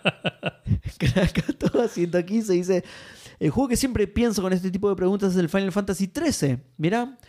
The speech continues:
Speaker 2: nunca voy a entender la relación, eh, pasillero igual malo. Eh, ¿sabes que a mí me pasó lo mismo? No lo había pensado encima, pero a mí me pasó lo mismo. A mí me venía
Speaker 1: La
Speaker 2: gustando y, y,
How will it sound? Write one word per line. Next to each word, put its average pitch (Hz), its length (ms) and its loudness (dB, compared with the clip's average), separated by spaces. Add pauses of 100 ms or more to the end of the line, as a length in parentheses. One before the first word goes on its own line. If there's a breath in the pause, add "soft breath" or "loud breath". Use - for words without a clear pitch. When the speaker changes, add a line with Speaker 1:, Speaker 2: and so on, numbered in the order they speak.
(260 loud breath)
Speaker 2:
nunca 233 260 2
voy 233 120 0
a - 20 0
entender 214 380 -2
la 190 180 0
relación, 196 680 -2 (100)
eh, 139 320 0
pasillero 190 580 0
igual 160 320 0
malo. 185 440 0 (520 loud breath)
Eh, - 120 -18 (440 loud breath)
¿sabes 233 200 -2
que - 100 2
a 165 40 6
mí 190 60 6
me 202 100 6
pasó 156 220 0
lo 160 80 0
mismo? 170 360 -2
No 151 160 -2
lo 226 60 2
había 220 140 2
pensado 196 340 -2
encima, 208 220 -2
pero 151 120 -4
a 151 40 -4
mí 175 60 -4
me 196 120 -4
pasó 147 200 -8
lo 160 80 -4
mismo. 185 220 -6
A 156 40 -4
mí 165 100 -4
me 190 40 -2
venía 175 360 2
Speaker 1:
La 175 60 2
Speaker 2:
gustando 185 640 2
y, 156 80 -6
y, 139 380 -4